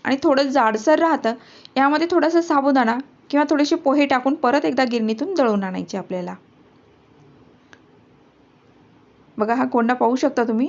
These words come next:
हा आता बाजूला काढलेला आहे, हा मी चाळणीने चाळून घेणार आणि जे खालचं पीठ राहील व्हाईट, यामध्ये थोडासा साबुदाणा किंवा पोहे टाकून आपण दळून आणायचं आहे.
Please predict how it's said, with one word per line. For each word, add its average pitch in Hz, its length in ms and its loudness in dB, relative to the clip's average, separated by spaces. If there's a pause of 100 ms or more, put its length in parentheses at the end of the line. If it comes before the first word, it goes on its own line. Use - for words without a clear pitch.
हा 262 160 0
आता 226 200 0
बाजूला 240 420 2
काढलेला 233 420 0
आहे, 226 180 0 (220)
हा 294 100 2
मी 339 140 -2
चाळणीने 294 540 2
चाळून 294 400 0
घेणार 262 300 0 (240)
आणि 240 180 -2
जे 285 160 0
खालचं 302 260 0
पीठ 294 240 -2
राहील 262 240 2 (240)
व्हाईट, 208 300 -4 (640)
यामध्ये 302 420 2
थोडासा 294 280 0
साबुदाणा 262 420 2
किंवा 285 200 0
पोहे 226 220 0
टाकून 220 280 -2
आपण 320 200 -4 (160)
दळून 214 260 2
आणायचं 175 380 -10
आहे. 190 80 -12